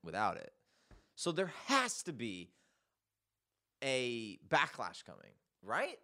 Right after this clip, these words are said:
Of some kind? Something. Someone, there's gotta be some backlash where people go, "Whoa, whoa, whoa, whoa, whoa, whoa, whoa. Wait a minute, wait a minute, wait a minute."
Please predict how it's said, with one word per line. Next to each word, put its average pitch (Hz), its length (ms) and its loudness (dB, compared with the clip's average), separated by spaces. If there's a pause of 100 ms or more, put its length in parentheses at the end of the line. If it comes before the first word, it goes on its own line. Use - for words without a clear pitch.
(120)
Of 139 120 0
some 196 280 -2
kind? 381 140 -6 (440)
Something. 170 720 2 (300)
Someone, 247 680 2
there's 165 160 -2
gotta 208 140 0
be 202 80 -6
some 170 280 0
backlash 151 440 4
where 123 80 -6
people 120 180 -8
go, 107 100 2
"Whoa, 127 160 2
whoa, 139 140 2
whoa, 127 140 0
whoa, 113 120 0
whoa, 98 180 -2
whoa, 78 200 -8
whoa. 67 240 -10 (340)
Wait 98 220 -2
a 87 40 -4
minute, 69 220 -10
wait 62 180 -8
a 57 40 -12
minute, 50 220 -14
wait 50 140 -10
a 50 40 -12
minute." 50 200 -16